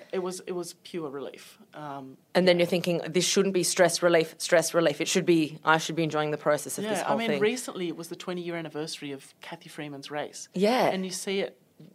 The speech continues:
Speaker 1: they ran it a million times on T V, and, and same thing with her. She speaks about that. She said it was relief.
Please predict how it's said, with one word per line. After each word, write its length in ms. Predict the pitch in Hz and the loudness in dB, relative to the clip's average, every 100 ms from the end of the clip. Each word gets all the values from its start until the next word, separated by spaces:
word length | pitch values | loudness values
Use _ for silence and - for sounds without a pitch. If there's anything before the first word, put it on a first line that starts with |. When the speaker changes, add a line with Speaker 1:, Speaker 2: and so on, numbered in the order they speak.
| - | -12
Speaker 1:
they 280 | 175 151 147 | -8 -8 -8
ran 260 | 139 160 143 | -8 -10 -10
it 100 | - | -12
a 80 | 147 | -12
million 280 | 151 156 151 | -10 -10 -10
times 300 | - 185 185 | -8 -8 -8
on 80 | 156 | -12
T 160 | - 160 | -12 -8
V, 200 | 190 151 | -8 -8
and, 180 | 147 - | -12 -14
and 220 | 147 143 | -16 -16
same 260 | - 170 165 | -14 -14 -12
thing 180 | 165 | -14
with 120 | 135 135 | -14 -14
her. 220 | 165 202 | -12 -12
She 140 | - | -12
speaks 320 | - 160 156 | -12 -12 -12
about 220 | 151 139 - | -14 -14 -8
that. 160 | 185 | -8
She 60 | - | -8
said 160 | - 156 | -14 -16
it 80 | 151 | -16
was 200 | 151 139 | -16 -16
relief. 460 | 139 240 - - | -10 -10 -12 -20